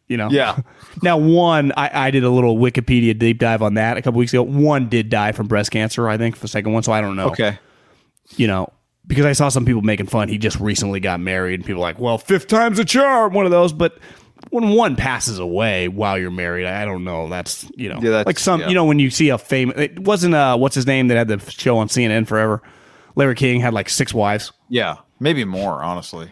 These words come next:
Speaker 1: And I think he remarried one, but none of them were passing away. It was like they just got real divorces. Like,
Speaker 2: Right.
Speaker 1: that's,
Speaker 2: That's,
Speaker 1: that to
Speaker 2: that's
Speaker 1: me, you've got a
Speaker 2: different, yeah.
Speaker 1: serial problem.
Speaker 2: Yeah. Uh, real quick, last thing before we complete the show today.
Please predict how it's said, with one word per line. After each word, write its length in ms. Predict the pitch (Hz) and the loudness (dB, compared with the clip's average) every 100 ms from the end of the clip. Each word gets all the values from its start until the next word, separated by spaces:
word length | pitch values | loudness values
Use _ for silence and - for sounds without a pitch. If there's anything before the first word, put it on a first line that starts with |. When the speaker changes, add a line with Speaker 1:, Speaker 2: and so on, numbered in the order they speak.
| _ | _
Speaker 1:
And 80 | 175 | -2
I 60 | 247 | 0
think 140 | 247 | 0
he 60 | 160 | 0
remarried 560 | 143 175 160 151 156 139 | 2 2 4 2 2 2
one, 260 | 147 156 | 2 2
but 160 | 180 - | 0 0
none 240 | 180 247 | 0 0
of 80 | 180 | 2
them 160 | 180 147 | 0 0
were 100 | 117 | -4
passing 420 | 147 147 160 143 | -4 -2 0 2
away. 220 | 131 151 | 2 2
It 40 | 147 | 0
was 80 | |
like 160 | 120 - 131 | -4 -10 -6
they 120 | 139 | -4
just 140 | 131 | -4
got 140 | 135 104 | -6 -6
real 260 | 107 127 135 | -6 0 0
divorces. 560 | 104 110 151 185 185 - | -2 -6 -4 -2 -4 -6
Like, 100 | - | -4
Speaker 2:
Right. 80 | 185 | -4
Speaker 1:
that's, 240 | - - - _ _ - - | -4 -8 -14 _ _ -16 -10
Speaker 2:
That's, 200 | 95 - | -10 -2
Speaker 1:
that 180 | 196 151 | -2 2
to 60 | 143 | 2
Speaker 2:
that's 60 | |
Speaker 1:
me, 80 | 131 | 4
you've 160 | 117 117 | 2 0
got 80 | 107 | 0
a 80 | |
Speaker 2:
different, 40 | - | 0
yeah. 60 | |
Speaker 1:
serial 280 | 139 117 92 | 0 0 0
problem. 380 | 107 98 69 - - - | 0 -2 -4 -12 -18 -8
Speaker 2:
Yeah. 180 | 98 78 - - - - _ _ | -6 -6 -10 -20 -20 -20 _ _
Uh, 200 | 160 147 147 | 0 0 4
real 160 | 196 | 2
quick, 240 | 190 175 110 | 4 0 0
last 340 | 131 160 - | 0 0 0
thing 160 | 175 143 | 0 0
before 200 | - 139 | 0 -2
we 60 | 120 | -2
complete 280 | 110 135 | -4 -4
the 60 | 113 | -4
show 200 | - 123 | -4 -4
today. 320 | 117 104 90 | -4 -10 -10